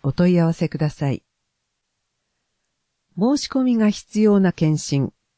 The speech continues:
区民健康診査。成人等検診。対象者、三十歳から三十九歳で、職場などで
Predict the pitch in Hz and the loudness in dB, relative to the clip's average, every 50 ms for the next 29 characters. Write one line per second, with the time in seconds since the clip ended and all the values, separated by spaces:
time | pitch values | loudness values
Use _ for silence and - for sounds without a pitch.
0 | _ _ _ _ _ _ _ _ _ _ _ _ _ _ _ _ _ _ _ _ | _ _ _ _ _ _ _ _ _ _ _ _ _ _ _ _ _ _ _ _
1 | _ _ _ _ _ - 269 285 285 247 196 156 135 - - 196 208 226 233 - | _ _ _ _ _ -2 0 2 4 4 4 2 2 0 0 2 2 2 2 0
2 | - 214 208 196 190 - - 170 160 135 - - 101 104 - _ _ _ _ _ | 0 2 2 2 2 0 0 -2 -2 -2 -4 -4 -4 -4 -4 _ _ _ _ _
3 | _ _ _ _ _ _ _ _ _ _ _ _ _ _ _ _ _ - - - | _ _ _ _ _ _ _ _ _ _ _ _ _ _ _ _ _ -8 -2 0
4 | 226 262 262 233 - 262 269 254 240 - - 240 233 214 196 - - 208 185 170 | 2 2 2 0 0 -2 0 -2 -2 0 2 2 2 2 2 2 2 2 2 2
5 | - - - 123 117 110 107 - _ _ _ _ _ _ _ _ _ _ _ _ | 0 -4 -4 -4 -2 -2 -4 -6 _ _ _ _ _ _ _ _ _ _ _ _
6 | _ _ _ _ _ _ - - 233 254 233 - - 240 214 170 - - - 113 | _ _ _ _ _ _ -2 0 0 0 0 0 0 0 2 2 0 -2 -4 -4
7 | 98 - _ _ _ _ _ _ _ _ _ - - 226 269 269 - 285 277 - | -4 -6 _ _ _ _ _ _ _ _ _ -4 -2 0 0 0 -2 -4 -4 -4
8 | - - 202 175 156 - 143 135 127 120 - _ - - - 247 262 240 - 165 | -2 0 0 0 0 0 -2 -2 0 -2 -2 _ -8 -6 -4 -2 -2 -2 -2 -2
9 | 147 139 - - 214 208 190 - - 143 139 131 - 117 123 123 _ _ _ _ | -2 -2 -2 0 2 2 2 2 0 0 0 0 0 -2 -2 -2 _ _ _ _
10 | _ _ _ _ _ _ - - - 180 - 254 240 277 262 269 269 262 254 226 | _ _ _ _ _ _ -10 -4 -4 -2 0 0 0 2 2 2 2 2 2 2
11 | 175 - 135 123 - | 2 2 0 -2 -2